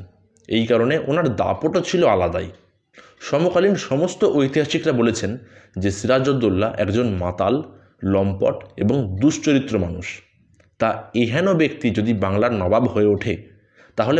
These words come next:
বাংলার যে শাসন ব্যবস্থা, সেটার পুরো বারোটা বেজে যাবে। এই জন্য নবাবের পরিবারের অনেকেই সিরাজকে পছন্দ করতো না এবং গোপনে গোপনে সিরাজ বিরোধী একটা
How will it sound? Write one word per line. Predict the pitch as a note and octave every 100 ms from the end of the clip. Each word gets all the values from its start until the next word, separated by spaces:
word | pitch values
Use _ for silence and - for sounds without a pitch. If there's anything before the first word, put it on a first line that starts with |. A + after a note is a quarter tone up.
| C3
বাংলার | G2+ A2 B2+ D3
যে | D3
শাসন | - A#2 D3
ব্যবস্থা, | C3+ A2+ G2+ - E2+ - - -
সেটার | C#3+ D#3+
পুরো | E3 G3
বারোটা | D#3+ A2 A2+ A#2
বেজে | G#2 F#2 F2
যাবে। | E2+ F2 - _ _ _ _ _ _
এই | - E3
জন্য | C#3 G2+ G2+ - - F#2+
নবাবের | G2 G#2+ B2+ C3
পরিবারের | B2+ B2+ D3 D#3+ F3+ -
অনেকেই | C3 D#3 G2+ A#2+ - - -
সিরাজকে | - A#2+ A2 G2 E3
পছন্দ | E3 G#2 B2+ C3 A2+
করতো | F2 -
না | F2 E2 _ _ _ _ _ _ -
এবং | A2 G#2 G2
গোপনে | F#2+ G#2 D3+ E3+
গোপনে | D3+ A#2 G#2+ E3 - - -
সিরাজ | - A#2 A#2+ A#2
বিরোধী | A2 G#2+ A#2+
একটা | A2+ -